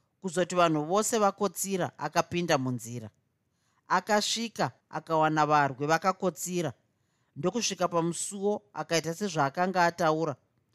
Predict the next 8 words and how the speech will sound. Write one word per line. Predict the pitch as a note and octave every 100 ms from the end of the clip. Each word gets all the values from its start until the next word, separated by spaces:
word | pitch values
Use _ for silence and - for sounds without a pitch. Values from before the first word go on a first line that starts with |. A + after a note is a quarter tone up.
| -
Musuo | E3+ F#3 - G#3+ G#3+
ukabva | G3+ D#3+ C3+
wazarurwa, | D3 F3 C#3+ C3 D#3 D3 - _ _ _
ndokupinda. | C3 F3+ A#3+ F3+ D3+ C3+ B2 - _ _ _ _ _ _ _ _ _ _
Marunjeya | C#3 D3 E3 G3+ C3+ D3+ F3
akabva | E3+ E3 D3+ A#2+ C#3
azarira | D#3 C3 B2 D3+ D#3+
musuo. | C#3+ C3+ - D#3 D3+